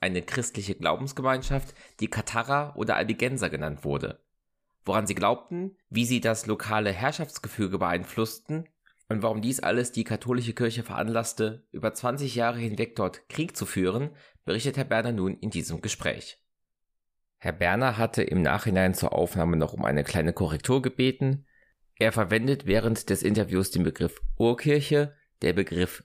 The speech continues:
Frühkirche ist aber passender. In den Shownotes findet ihr eine Liste inhaltlich verknüpfter Folgen, die stets aktuell gehalten wird. Zentral sind dabei natürlich die parallel laufenden Kreuzzüge nach Damiette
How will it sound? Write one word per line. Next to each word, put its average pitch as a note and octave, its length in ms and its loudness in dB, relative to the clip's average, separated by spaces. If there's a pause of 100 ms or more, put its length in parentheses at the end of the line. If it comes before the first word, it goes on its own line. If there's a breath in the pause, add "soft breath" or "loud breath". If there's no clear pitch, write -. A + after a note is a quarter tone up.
(140)
Frühkirche B2 960 2
ist - 260 0
aber F2+ 400 0
passender. F2 600 0 (1120)
In A2 120 -6
den G#2 100 -4
Shownotes C#3 500 2
findet G#2+ 220 2
ihr - 80 0
eine G2 160 0
Liste C3+ 300 0
inhaltlich A#2+ 600 -2
verknüpfter - 480 -4
Folgen, G#2 560 -2
die D#2+ 80 -2
stets - 320 -2
aktuell E2+ 300 -2
gehalten D#2 420 -2
wird. C2 300 -4 (600 soft breath)
Zentral A2 460 0
sind C#3+ 160 -4
dabei C3 380 0
natürlich G#2 400 -2
die G2+ 80 -2
parallel G#2 460 0
laufenden B2 360 0
Kreuzzüge G2 800 0
nach E2+ 120 -4
Damiette F#2 500 0